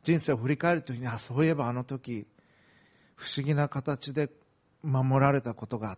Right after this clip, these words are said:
た。不思議な形で導かれたことがあった。あれ、神様だったのかな。そういうことがあると思います。あなたの人生を神は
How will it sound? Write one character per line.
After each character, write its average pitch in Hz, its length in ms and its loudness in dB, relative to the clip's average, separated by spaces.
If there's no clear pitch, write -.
た。 - 200 -16
不 - 140 -8
思 143 100 0
議 156 80 -2
な 147 120 0
形 143 440 -6
で 151 80 0
導 135 400 -4
か 156 160 -4
れ 143 80 -2
た 127 120 -8
こ 110 120 -10
と 113 120 -8
が 107 120 -8
あ - 40 -8
っ 110 40 -12
た。 - 240 -20
あ 123 100 -6
れ、 127 80 -2
神 147 280 -6
様 185 260 -8
だ 120 80 -6
っ 113 140 -10
た 110 120 -14
の 107 100 -14
か 104 140 -18
な。 101 200 -14
そ - 120 0
う - 20 6
い - 20 4
う - 40 0
こ 127 100 -2
と 123 80 -4
が 113 100 2
あ 120 60 4
る 113 80 -2
と 104 120 -8
思 90 140 -6
い 85 40 -10
ま - 120 -16
す。 - 60 -20
あ 139 100 4
な 170 100 8
た 165 140 4
の 139 100 4
人 147 260 4
生 139 200 0
を 120 80 4
神 147 340 2
は 127 340 2